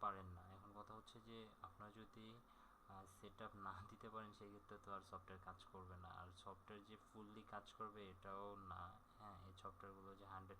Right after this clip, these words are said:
পার্সেন্ট, আহ, কাজ করবে এটার কোনো ইয়া নাই। উম, দেখা গেল যে কিছু কিছু সফটওয়্যার আবার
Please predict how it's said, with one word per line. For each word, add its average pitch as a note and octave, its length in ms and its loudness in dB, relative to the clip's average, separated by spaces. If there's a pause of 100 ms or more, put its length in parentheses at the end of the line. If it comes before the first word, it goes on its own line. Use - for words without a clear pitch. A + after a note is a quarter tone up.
(100)
পার্সেন্ট, G2 400 -2 (600)
আহ, G2 200 2
কাজ G#2 320 2
করবে G#2 280 0
এটার F#2+ 360 0
কোনো F#2+ 240 0
ইয়া F#2 180 0
নাই। F2+ 180 0
উম, F#2+ 1200 -6
দেখা G2 200 -2
গেল G2 200 -2
যে F#2+ 200 -6
কিছু G2+ 160 -6
কিছু G2 180 -6
সফটওয়্যার F#2+ 440 0
আবার F#2+ 240 4